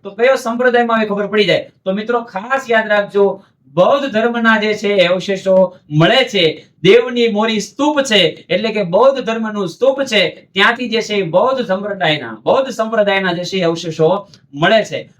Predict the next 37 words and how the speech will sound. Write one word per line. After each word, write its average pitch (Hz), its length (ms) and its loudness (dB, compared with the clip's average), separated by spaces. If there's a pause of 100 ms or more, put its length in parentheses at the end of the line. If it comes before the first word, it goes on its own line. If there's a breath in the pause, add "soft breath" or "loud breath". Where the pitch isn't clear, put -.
(180)
તો 185 100 2
મિત્રો 262 520 2 (100)
આજે 190 280 2
આપણે 240 320 4
બીજા 196 500 0 (160)
પંદર 240 360 2
ક્વેશ્ચન 220 460 -2
જેવા 208 180 2
most 214 500 0
આઈ 214 60 6
એમ 214 120 -4
પી 202 100 -2
કહી 214 140 -4
શકાય 196 460 -2 (100)
એનો 190 200 0
અભ્યાસ 170 600 0
કર્યો. 202 380 0 (200)
તમને 226 560 0 (200)
જો 208 100 2
કોઈ 233 180 6
પ્રશ્ન 226 480 -2
હોય 240 240 4
તો 226 80 2
તમે 214 220 -4
કોમેન્ટમાં 185 520 -2
જણાવી 185 300 2
શકો 233 280 0
છો. 214 320 -2 (140 loud breath)
અને 196 180 0
તમારે 233 400 2
ખાસ, 214 340 0
મેં 202 120 -8
તમને 202 220 -4
લાસ્ટ 185 380 -2
વીડિયોમાં 226 480 2
પણ 214 140 -4
કીધું 185 300 -2